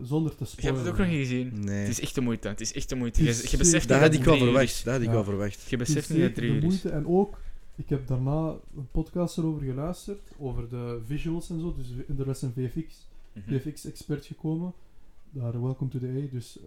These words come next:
Speaker 1: podcast van Alex Agnew. En die heeft alles uitgelegd over hoe dat, dat in elkaar zit en zo. En zoals jij er straks al zei, vanaf dat jij weet hoe dat,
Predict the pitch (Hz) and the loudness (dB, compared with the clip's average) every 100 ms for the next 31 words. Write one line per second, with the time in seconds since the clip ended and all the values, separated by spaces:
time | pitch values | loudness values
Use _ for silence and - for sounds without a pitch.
0 | 92 - 131 127 - 123 120 - 143 147 | -12 -8 -8 -8 -8 -8 -8 -8 -8 -6
1 | 160 - - - - - 123 123 - - | -8 -12 -20 -20 -18 -8 -6 -4 -8 -12
2 | - - 151 147 - 156 160 - 160 - | -20 -6 -2 -2 -2 -4 -4 -2 -4 -4
3 | 151 123 123 139 131 - 127 117 110 135 | -6 -4 -2 0 -2 -4 -6 -6 -8 -4
4 | 151 151 160 147 165 180 - - - - | -4 -4 -4 -4 -6 -8 -14 -18 -18 -6
5 | 139 135 147 156 135 - - 165 - 143 | -2 0 0 -2 -2 -4 -4 -4 -2 -2
6 | 127 151 135 156 151 131 123 143 160 - | 0 0 0 -2 -2 -4 -2 0 -2 -4
7 | - - - - - 147 135 135 | -20 -20 -20 -20 -4 -2 -2 -4